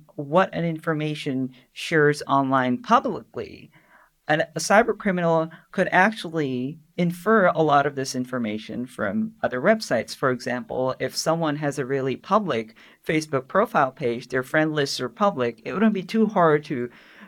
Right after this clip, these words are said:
find out who their mom is, or, uh, going through their pictures, you could figure out, or in reading a caption, what their pet name is. So, uh, in addition to having secure passwords,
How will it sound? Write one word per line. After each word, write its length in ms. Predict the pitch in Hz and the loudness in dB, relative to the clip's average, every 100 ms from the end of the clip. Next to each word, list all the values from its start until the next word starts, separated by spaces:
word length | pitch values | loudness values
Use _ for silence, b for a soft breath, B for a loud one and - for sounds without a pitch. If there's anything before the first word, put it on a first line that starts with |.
| B | B
find 320 | - 160 160 | 4 4 6
out 240 | 139 135 | 6 6
who 200 | 139 139 | 4 -2
their 180 | 127 127 | 0 0
mom 340 | 127 165 226 180 | 2 2 0 -2
is, 420 | - - - - | -8 -12 -14 -8
or, 420 | 139 131 127 123 B B - | -2 0 0 0 B B -4
uh, 120 | 120 - - 147 | -4 -4 -12 2
going 260 | 156 156 | 4 4
through 160 | 160 151 | 0 4
their 160 | 156 | 4
pictures, 580 | 220 233 233 - 151 151 | 4 2 0 0 -2 -2
you 60 | 151 | -8
could 220 | 160 160 | -8 -4
figure 360 | 196 196 190 156 | -2 0 2 2
out, 260 | 139 143 | 4 4
or 120 | 147 | 2
in 80 | 127 | -2
reading 320 | 127 143 143 143 | -2 -4 -2 -4
a 60 | |
caption, 600 | - 190 190 202 147 135 | -2 0 0 0 -4 -4
what 160 | 135 - | -4 -2
their 160 | 139 | -2
pet 280 | 135 196 - | -2 -2 -2
name 260 | 160 110 - | -4 -6 -10
is. 260 | - - - B B B | -16 -18 -18 B B B
So, 380 | 208 196 175 - - | 6 6 6 0 6
uh, 280 | 165 156 - _ | 8 8 2 _
in 160 | 190 190 | 0 0
addition 460 | 180 240 - 233 208 | 0 0 2 0 0
to 340 | 220 180 175 | 2 4 4
having 340 | 175 165 160 | 4 4 4
secure 380 | 151 156 - 139 | -2 -6 -2 -2
passwords, 640 | - 151 156 - 127 123 | 0 0 0 0 -2 -2